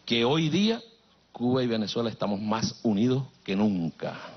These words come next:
Estrechamente unidos. No solo,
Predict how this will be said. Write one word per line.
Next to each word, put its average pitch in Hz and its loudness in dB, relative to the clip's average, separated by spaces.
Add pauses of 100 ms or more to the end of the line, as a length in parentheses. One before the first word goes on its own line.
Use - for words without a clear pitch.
(1900)
Estrechamente 175 0
unidos. 151 0 (1300)
No 170 4
solo, 247 0